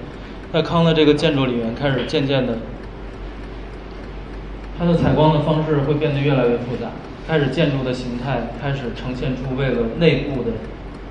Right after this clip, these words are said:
一线神秘的光，它会导致极其复杂的建筑外观的图景。而在这儿我们又看到了一个极其远古的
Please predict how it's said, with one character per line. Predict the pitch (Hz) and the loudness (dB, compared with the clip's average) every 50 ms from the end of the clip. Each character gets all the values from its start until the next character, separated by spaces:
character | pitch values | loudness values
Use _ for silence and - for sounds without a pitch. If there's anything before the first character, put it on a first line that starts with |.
| - - - - - - - - - - 143 | -12 -12 -12 -12 -14 -14 -14 -14 -12 -8 -4
一 | 139 143 | -2 -2
线 | 139 - 175 147 131 131 | -2 0 0 2 2 0
神 | - 127 120 | -2 -4 -4
秘 | 135 147 147 | -2 -2 0
的 | 127 120 117 | 0 0 0
光， | 117 123 123 120 - - - - - - - - | 0 -4 -6 -6 -6 -8 -10 -12 -12 -14 -12 -10
它 | 135 | -8
会 | 131 135 131 127 | -6 -4 -4 -2
导 | 120 113 110 120 | -2 -2 -2 -2
致 | 127 120 | -4 -4
极 | 123 123 | -4 -6
其 | 123 127 143 | -4 -2 -2
复 | 139 - 139 127 | -2 -2 -2 -2
杂 | 117 113 107 | -2 -2 -2
的 | 110 110 110 107 - | -2 -4 -6 -6 -4
建 | - 139 120 | -4 -2 -2
筑 | 113 117 117 | -2 -2 0
外 | 127 120 113 | 0 0 0
观 | 113 117 120 120 | 0 0 -2 -2
的 | 120 117 | -2 -4
图 | - - 113 107 | -4 -6 -8 -8
景。 | 104 110 107 - - 123 | -8 -8 -10 -10 -8 -6
而 | 131 | -2
在 | 135 147 147 | 2 2 4
这 | 143 143 | 4 4
儿 | 127 | 2
我 | 113 | 2
们 | 113 117 | 2 0
又 | 123 | -2
看 | 135 143 160 156 | -4 -4 -4 -2
到 | 139 127 | -2 -2
了 | 127 | -2
一 | 123 135 | 0 0
个 | 147 143 | 0 0
极 | 143 - 147 | 0 -2 -4
其 | - - 131 120 120 120 117 - - - - - - - - - - - - - - - - - - - - - - - - - - - - - - - - | -2 -2 -4 -4 -6 -6 -8 -10 -10 -12 -12 -12 -12 -12 -12 -12 -12 -12 -12 -12 -12 -12 -12 -12 -12 -12 -12 -12 -12 -12 -12 -12 -12 -12 -12 -12 -12 -8 0
远 | - - 143 139 143 147 | 2 4 4 4 4 2
古 | 143 | 0
的 | 131 113 113 113 113 110 | 0 0 0 -2 -2 -4